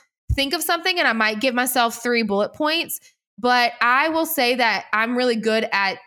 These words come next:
shooting from the hip. I'm really bad at script because you're gonna be able to tell that I'm reading, and then I'm,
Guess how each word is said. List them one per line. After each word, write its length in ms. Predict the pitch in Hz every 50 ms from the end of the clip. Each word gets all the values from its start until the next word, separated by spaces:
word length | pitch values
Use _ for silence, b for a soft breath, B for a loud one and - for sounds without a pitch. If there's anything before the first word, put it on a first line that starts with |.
| _ _ _ _ -
shooting 340 | - - 254 220 226 226
from 160 | 226 247 226 226
the 80 | 214
hip. 380 | 214 226 208 220 247 277 - -
I'm 160 | 220 220 214 202
really 260 | 208 220 220 220 214
bad 280 | 208 202 190 190 196 196 185
at 200 | 185 170 170 -
script 540 | - - - - 185 175 - - - - - -
because 260 | 220 220 254 233 208
you're 100 | 247 233
gonna 140 | 262 262 247
be 140 | 220 220 220
able 100 | 208 196
to 60 | 190
tell 320 | - - 247 208 202 220
that 100 | 226 214
I'm 160 | 208 202 190
reading, 420 | 185 185 196 202 220 226 220 220 -
and 120 | 208 214
then 180 | 208 196 196 202
I'm, 220 | - 202 208 214